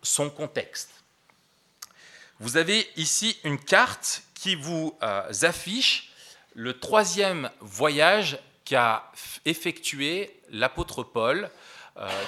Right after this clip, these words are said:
qui nous est raconté dans le livre des Actes. Le livre des Actes est le livre de la Bible qui suit les évangiles et qui nous raconte comment, suite à la résurrection de Jésus-Christ, ses disciples, ses apôtres,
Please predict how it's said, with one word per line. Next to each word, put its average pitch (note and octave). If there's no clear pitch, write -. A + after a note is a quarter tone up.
qui -
nous C#3+
est -
raconté D3+
dans D3+
le C3+
livre C#3+
des B2+
Actes. F2+
Le G2+
livre A#2
des A#2+
Actes -
est B2+
le A2
livre A2+
de A2
la G2+
Bible F3+
qui -
suit -
les C#3+
évangiles C3
et A#2+
qui -
nous C3+
raconte D3
comment, F3+
suite -
à B2
la A2+
résurrection F3
de C3+
Jésus-Christ, B2
ses -
disciples, D#3+
ses A#2+
apôtres, F#3